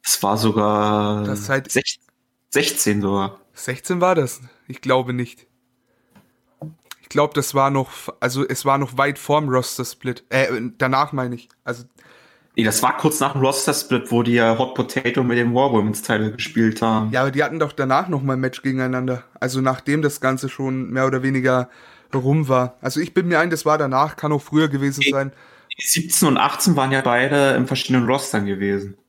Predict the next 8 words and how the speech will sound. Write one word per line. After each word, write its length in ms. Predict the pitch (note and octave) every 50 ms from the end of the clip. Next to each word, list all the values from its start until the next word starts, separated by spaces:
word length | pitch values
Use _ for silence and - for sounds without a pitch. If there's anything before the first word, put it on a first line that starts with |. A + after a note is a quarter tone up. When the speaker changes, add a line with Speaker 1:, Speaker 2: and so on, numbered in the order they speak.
| _ _ _ _ _ _ _ - _ _ _ _ - _ _ _ _ - - - -
Speaker 2:
Stimmt, 400 | - - - - G3 G#3+ G3+ -
Charlotte 400 | - D#3 D#3+ F3+ G3 F#3 E3 F3
ist 120 | E3 -
ja 80 | F3 D#3+
dann 200 | D#3+ D#3 D#3 D3
zu 140 | - D3
SmackDown. 560 | - - D#3+ E3+ E3 - - C3+ B2 A#2 G#2+ - _ _ _ _ _ _ _ _ _ _ _ _ _ _ _ _ _ -
Speaker 1:
Mhm. 560 | - A2+ A2 G#2+ G2+ G#2+ A2+ A2+ - - -